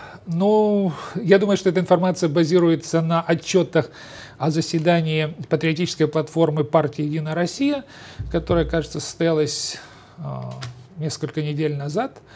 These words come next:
Да, там в самом деле были серьёзные предложения о том, что не надо изучать иностранные языки в школе, не надо вводить единый госэкзамен по иностранному языку,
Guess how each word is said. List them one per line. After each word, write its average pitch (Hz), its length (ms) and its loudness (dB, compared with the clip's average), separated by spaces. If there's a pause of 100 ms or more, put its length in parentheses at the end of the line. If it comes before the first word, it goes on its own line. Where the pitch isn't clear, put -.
(460)
Да, 247 300 6
там 190 180 0
в - 40 -10
самом 220 340 0
деле 202 260 0
были 156 180 -2
серьёзные 160 460 0
предложения 151 580 -2
о 147 60 -4
том, 262 300 -6
что 165 580 0 (120)
не 214 140 -2
надо 147 360 2
изучать 151 460 -2
иностранные 151 600 -4
языки 156 480 -6 (640)
в - 80 -10
школе, 226 560 0 (160)
не 180 200 0
надо 139 580 0
вводить 165 440 0
единый 160 320 -2
госэкзамен 151 680 -4
по 151 280 -4 (1000)
иностранному 156 640 2
языку, 170 480 -2